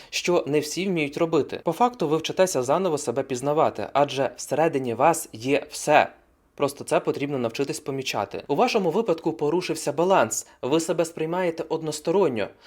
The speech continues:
Ви поставили собі суперціль, яку, можливо, навіть важко досягнути. І вся ваша цінність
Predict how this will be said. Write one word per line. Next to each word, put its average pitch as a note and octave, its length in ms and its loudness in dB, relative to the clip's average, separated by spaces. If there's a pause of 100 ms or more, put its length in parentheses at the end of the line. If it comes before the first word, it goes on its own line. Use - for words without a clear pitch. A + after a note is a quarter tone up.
(140)
Ви D#3+ 120 2
поставили G3 480 2
собі F#3 440 -2
суперціль, - 720 -4 (180)
яку, C#3 200 -2
можливо, E3 340 2
навіть D#3 280 0
важко D3+ 320 2
досягнути. D#3+ 640 -2 (540)
І E3+ 200 0
вся - 380 4
ваша B2 360 4
цінність G#3 580 -4